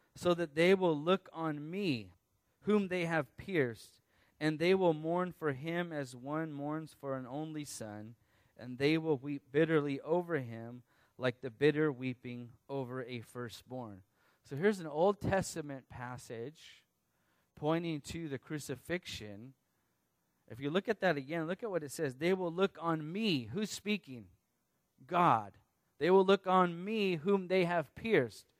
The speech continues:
Who was pierced on the cross? Jesus, who is God. I thought that was interesting. He says, "They will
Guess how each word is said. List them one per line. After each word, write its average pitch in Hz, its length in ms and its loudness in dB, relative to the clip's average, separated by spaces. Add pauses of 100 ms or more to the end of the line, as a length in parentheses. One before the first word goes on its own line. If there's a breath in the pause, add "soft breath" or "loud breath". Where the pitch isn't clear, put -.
(240 soft breath)
Who 226 180 2
was 180 220 -2
pierced 185 400 0
on 170 180 -2
the 151 60 -8
cross? 143 600 -2 (720)
Jesus, 127 760 -10
who 143 180 -4
is 127 300 0 (120)
God. 135 440 -4 (2000)
I 127 40 -20
thought 123 240 -8
that 120 180 -4
was 110 140 -16
interesting. 117 600 -18 (640)
He 135 80 -14
says, 135 220 -6
"They 160 140 0
will 175 260 -2